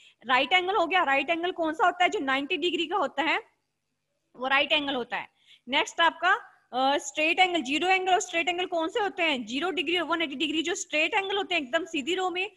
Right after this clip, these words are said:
वो आपका होता है स्ट्रेट एंगल, ज़ीरो एंगल। नेक्स्ट आपका था एक्यूट एंगल हो गया। एक्यूट एंगल कौन से एंगल होते हैं, ज़ीरो डिग्री से लेके और नाइंटी डिग्री के between जो एंगल होते हैं,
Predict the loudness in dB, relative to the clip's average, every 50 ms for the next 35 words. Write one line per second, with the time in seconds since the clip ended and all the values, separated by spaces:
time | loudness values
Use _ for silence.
0 | _ _ -20 -20 -20 -12 -4 2 2 4 2 2 0 0 0 0 2 2 0 0
1 | -2 -8 -6 -4 -2 -2 0 0 -2 0 0 0 0 0 -2 -2 -4 -2 -2 -2
2 | -4 -4 -6 -10 -12 -14 -16 _ _ _ _ _ -6 -4 -2 -2 -2 -2 0 2
3 | 2 2 2 2 0 2 2 2 0 0 -4 -12 -18 _ -8 -8 -6 -4 -4 -2
4 | 0 0 0 2 2 2 2 2 0 0 0 0 0 0 -2 _ _ _ _ -2
5 | -2 -2 0 0 -2 -2 -2 -4 -4 -4 -4 -4 -2 -4 -4 -2 -2 -2 -2 -2
6 | -2 -4 -4 -2 -2 -2 -2 -2 -4 -2 -2 0 2 4 4 4 2 2 2 2
7 | 2 2 0 -2 -4 -4 -2 -2 -2 -2 -4 -4 -6 -6 -4 -4 -4 -6 -8 _
8 | _ _ _ _ -6 -2 0 2 2 0 0 0 -2 -2 -2 -2 -2 -2 -4 -4
9 | -4 -4 -4 -6 -6 -4 -4 -4 -2 0 0 2 2 2 0 -2 -2 -2 -4 -4
10 | -6 -8 -8 -8 -10